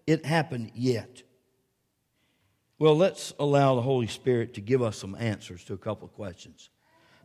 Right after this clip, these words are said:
<clears throat> Let's look at it. Why has Christ not yet returned? Let's just ask that question. Let's ask that s-,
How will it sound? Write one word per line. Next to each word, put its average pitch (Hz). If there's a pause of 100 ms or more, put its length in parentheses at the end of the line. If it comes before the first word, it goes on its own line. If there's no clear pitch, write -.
<clears throat> -
Let's 165
look 151
at 82
it. - (1200)
Why 160
has 214
Christ 143
not 139
yet 113
returned? 110 (680)
Let's 175
just 165
ask 147
that 117
question. - (480)
Let's 180
ask 180
that 156
s-, -